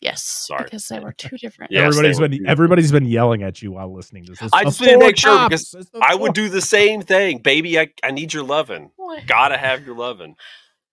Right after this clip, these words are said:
Speaker 1: There was some
Speaker 3: Uh,
Speaker 2: Summertime
Speaker 1: I
Speaker 2: loving.
Speaker 1: watched
Speaker 2: No, I'm just kidding. It's different.
Speaker 1: <laughs> That is
Speaker 2: Summertime
Speaker 3: Summer
Speaker 2: loving.
Speaker 3: loving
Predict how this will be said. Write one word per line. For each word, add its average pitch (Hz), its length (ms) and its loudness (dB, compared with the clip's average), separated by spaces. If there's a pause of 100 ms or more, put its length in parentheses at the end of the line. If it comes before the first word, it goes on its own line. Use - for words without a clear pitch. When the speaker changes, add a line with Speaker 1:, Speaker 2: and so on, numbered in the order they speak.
(160)
Speaker 1:
There 285 180 -6
was 294 160 -10
some - 200 -6
Speaker 3:
Uh, - 40 -2
Speaker 2:
Summertime 175 300 4
Speaker 1:
I 160 40 2
Speaker 2:
loving. 143 180 2
Speaker 1:
watched 262 200 -14
Speaker 2:
No, 104 120 -8
I'm - 80 -20
just - 100 -20
kidding. 78 140 -14
It's 73 100 -20
different. 85 380 -20
Speaker 1:
<laughs> - 60 -20 (1300)
That 214 200 -8
is 254 160 -20 (400)
Speaker 2:
Summertime 175 220 -6
Speaker 3:
Summer 330 200 4
Speaker 2:
loving. 277 260 4
Speaker 3:
loving 320 460 4